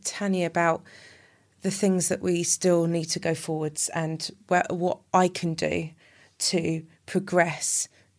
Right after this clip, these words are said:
disability rights and equality, and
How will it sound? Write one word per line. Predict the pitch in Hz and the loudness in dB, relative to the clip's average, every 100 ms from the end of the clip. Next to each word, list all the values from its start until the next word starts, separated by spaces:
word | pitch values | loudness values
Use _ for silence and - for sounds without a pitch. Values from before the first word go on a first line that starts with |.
| - | -2
disability | 156 - 175 165 156 165 | -2 0 0 0 0 -4
rights | 165 160 - - - | 0 0 -2 -6 -6
and | 160 156 | -6 -6
equality, | 160 - 165 151 147 165 170 151 - - - - - | -8 -6 -4 -2 -2 0 -2 -4 -10 -20 -20 -12 -6
and | 165 165 160 160 | -2 0 -2 -4